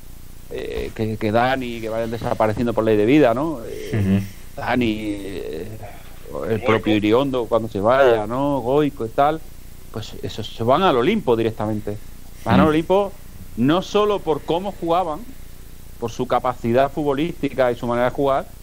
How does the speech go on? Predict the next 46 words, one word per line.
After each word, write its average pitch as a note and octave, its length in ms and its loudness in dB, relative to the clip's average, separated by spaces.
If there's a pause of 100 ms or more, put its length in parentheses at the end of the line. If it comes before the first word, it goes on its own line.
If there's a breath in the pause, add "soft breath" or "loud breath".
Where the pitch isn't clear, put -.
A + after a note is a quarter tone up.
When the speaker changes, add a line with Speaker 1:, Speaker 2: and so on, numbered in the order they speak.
(260)
Speaker 1:
sino A2+ 180 0
por A2 140 -2
lo A2+ 80 2
que A2 80 -4
representaban A#2 720 0
dentro B2+ 420 -2
del G#2+ 140 -6
campo C3+ 340 0
y D#3+ 40 2
del D3 100 2
vestuario, A2+ 480 2
¿no? A2 120 -4
O - 1120 -12
sea, A2+ 140 2
eran C3+ 220 4
sobrios D#3+ 840 0 (140)
y, C3 200 -4
y, B2+ 320 -2 (100)
y B2 40 0
de A#2+ 100 4
perfil B2 400 2
bajo, D#3 320 4
pero, C#3 280 4 (520)
pero A#2 260 2
que A2+ 140 -4
se A2 160 -2
ponían A2+ 340 2
la A#2+ 120 4
camiseta D#3 840 0
y C3+ 100 -8
decías, G#2+ 320 -6
"Coño, A#2 320 -2
es G#2 80 -4
que, B2+ 220 -2
mm, - 560 -10
estoy A#2+ 160 4
orgulloso C#3+ 420 8
de C3 80 2
que A2 60 -2
este G#2+ 160 0
tío G#2+ 100 -2
esté G#2 140 0
en G2+ 60 0
mi F#2+ 60 0
equipo", C#3 380 2
¿no? C#3+ 140 -2